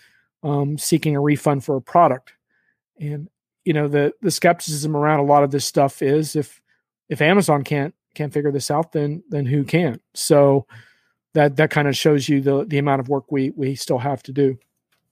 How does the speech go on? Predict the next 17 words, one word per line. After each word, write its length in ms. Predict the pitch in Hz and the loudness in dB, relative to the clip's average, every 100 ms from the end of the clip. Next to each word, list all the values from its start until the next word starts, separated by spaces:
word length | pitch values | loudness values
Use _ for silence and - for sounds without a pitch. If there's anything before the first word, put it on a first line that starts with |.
| _ _ _ _ _ _ _ _ _ - - - _ _ - | _ _ _ _ _ _ _ _ _ -20 -20 -20 _ _ 2
One 180 | 165 | 4
of 60 | 170 | 6
the 140 | 160 165 | 6 6
other 180 | 160 | 4
key 320 | 143 - 185 160 | 0 -2 -4 -4
components 560 | 156 - 170 156 139 | -4 0 0 2 -2
as 100 | 147 | -4
you're 80 | 143 | -4
thinking 320 | 131 151 156 | -4 -6 -6
about 260 | 143 139 143 | 0 2 2
your 180 | 135 151 | -2 -4
enterprise 440 | 151 - 143 131 | -6 -2 -2 -2
career 300 | - 139 151 | -6 -4 -4
planning 400 | - 151 139 135 | -4 -6 -4 -6
is 120 | 127 | -6
thinking 300 | - 151 160 | -4 -2 0
about 460 | 147 147 143 139 | 2 4 4 2